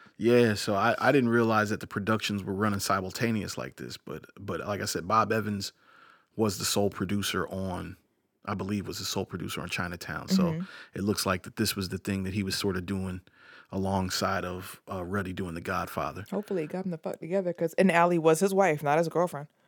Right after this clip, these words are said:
Speaker 1: That's, uh,
Speaker 2: So.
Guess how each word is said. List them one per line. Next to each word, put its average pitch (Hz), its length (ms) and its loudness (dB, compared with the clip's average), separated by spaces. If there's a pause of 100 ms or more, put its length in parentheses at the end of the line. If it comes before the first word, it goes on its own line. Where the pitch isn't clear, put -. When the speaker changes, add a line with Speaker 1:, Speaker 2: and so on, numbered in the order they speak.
(380)
Speaker 1:
That's, - 220 -4
uh, - 300 -10 (1500)
Speaker 2:
So. 147 320 0